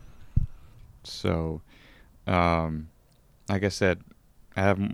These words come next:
more flexible schedule, more time to do these podcasts, and I'm, right now, we're actually in the process of moving out of the apartment,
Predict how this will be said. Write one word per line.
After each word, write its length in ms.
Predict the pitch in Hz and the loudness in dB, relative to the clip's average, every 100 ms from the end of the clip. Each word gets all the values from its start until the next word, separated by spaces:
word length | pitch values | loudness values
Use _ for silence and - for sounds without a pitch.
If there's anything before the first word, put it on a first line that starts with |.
| 95 | 0
more 160 | 95 98 | 0 0
flexible 460 | 101 101 - 98 | 0 -2 -2 -8
schedule, 640 | 90 - 98 95 98 95 95 - - - | -4 0 0 0 -4 -4 -8 -14 -20 -6
more 180 | 95 95 | -2 -2
time 300 | - 92 87 | -2 -2 -2
to 200 | - 87 - - - _ - | -6 -10 -12 -20 -20 _ -8
do 140 | 95 | -4
these 160 | 92 90 | -4 -4
podcasts, 640 | - 90 87 - 90 82 - - - - | -2 0 0 -4 -4 -6 -14 -20 -20 -2
and 120 | 101 | 2
I'm, 100 | 101 | 6
right 180 | 113 127 | 6 6
now, 220 | 123 113 | 6 6
we're 80 | 101 | 6
actually 340 | 101 - 104 | 4 2 -2
in 100 | 98 | -2
the 80 | 101 | -4
process 460 | - 95 92 - 90 | 0 2 2 0 -2
of 160 | 87 | -4
moving 320 | 95 92 92 92 | -4 -4 -4 -2
out 140 | 92 | -2
of 80 | 92 | -2
the 80 | 92 | -4
apartment, 540 | - 98 101 101 101 | 0 0 2 -2 -6